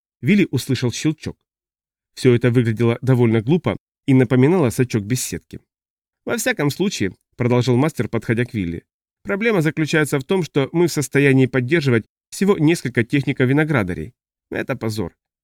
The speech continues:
Нам ещё нужно так много всего узнать. Мы можем принести миру так много пользы». Не сводя глаз с дисплея, установленного возле стола, он поводил петлей над столом и лежавшим на нём Вилли. «Нисколько не сомневаюсь»,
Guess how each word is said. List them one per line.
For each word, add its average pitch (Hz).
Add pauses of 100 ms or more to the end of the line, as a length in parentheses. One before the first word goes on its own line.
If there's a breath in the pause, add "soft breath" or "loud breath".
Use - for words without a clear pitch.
(160)
Нам 233
ещё 165
нужно 147
так 123
много 139
всего 117
узнать. 123 (320)
Мы 135
можем 135
принести 131
миру 139
так -
много 110
пользы». - (760)
Не 123
сводя 120
глаз 110
с 113
дисплея, 113 (200)
установленного 113
возле 110
стола, 143 (300)
он 220
поводил 127
петлей 147
над 110
столом 160
и 120
лежавшим 113
на 123
нём 117
Вилли. 90 (720)
«Нисколько 120
не 110
сомневаюсь», 98